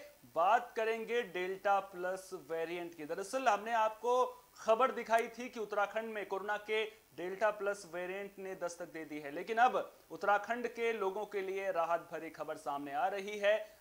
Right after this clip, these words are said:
आपको बता दें कि जो लोग कोरोना के डेल्टा प्लस वेरिएंट वाले मरीज के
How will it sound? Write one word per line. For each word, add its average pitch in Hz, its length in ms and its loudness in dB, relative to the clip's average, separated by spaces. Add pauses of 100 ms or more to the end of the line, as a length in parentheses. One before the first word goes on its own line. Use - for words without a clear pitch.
आपको 160 300 2
बता 165 260 2
दें 185 140 -6
कि 208 460 -6 (140)
जो 165 120 -2
लोग 226 360 6 (340)
कोरोना 208 340 2
के 240 220 2
डेल्टा 185 420 2
प्लस 214 380 -4
वेरिएंट 175 380 -2
वाले 185 260 0
मरीज 175 380 -6
के 190 320 -2